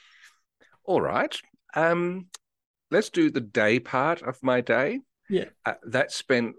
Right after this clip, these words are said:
Speaker 1: running my, uh, business, which is called Talked About Marketing, which is a little marketing consultancy. There's about five of us who hover in that orbit, um,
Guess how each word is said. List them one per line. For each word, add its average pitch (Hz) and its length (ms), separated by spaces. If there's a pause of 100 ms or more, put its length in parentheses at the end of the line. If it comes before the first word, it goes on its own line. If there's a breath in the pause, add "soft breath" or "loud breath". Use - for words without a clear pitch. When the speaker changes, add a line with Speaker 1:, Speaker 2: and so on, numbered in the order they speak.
Speaker 1:
running 113 360
my, 98 440 (300)
uh, 98 140
business, 95 480
which 98 160
is 98 120
called 95 260 (120)
Talked - 300
About - 280
Marketing, 87 460
which - 140
is 95 80
a 95 60
little 92 260
marketing 87 560
consultancy. 95 600 (640 loud breath)
There's 101 160
about 85 280
five 85 380
of 90 140
us 147 260
who 85 220
hover 87 380
in 87 240
that 85 140
orbit, 87 380 (640 loud breath)
um, 95 260